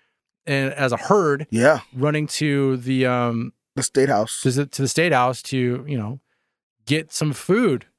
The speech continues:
Speaker 1: I guess. <laughs> I
Speaker 2: Or
Speaker 1: guess.
Speaker 2: no, to spread the, spread the infection.
Speaker 1: To spread the infection,
Speaker 2: Yeah,
Speaker 1: yeah.
Speaker 2: spread the network, right?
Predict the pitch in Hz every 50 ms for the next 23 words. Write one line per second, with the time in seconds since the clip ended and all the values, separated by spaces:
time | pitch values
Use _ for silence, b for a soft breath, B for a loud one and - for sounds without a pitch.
0 | _ - 131 127 131 - - 151 - - - - 165 175 160 139 - 214 269 269
1 | 208 - - 170 - - - - 190 220 240 208 190 240 233 233 - - - -
2 | - 214 226 220 254 254 - - - 208 226 - - - 254 240 226 220 202 -
3 | 220 202 - 240 226 160 160 120 - 208 208 196 220 208 226 233 - 139 131 120
4 | - - 135 185 -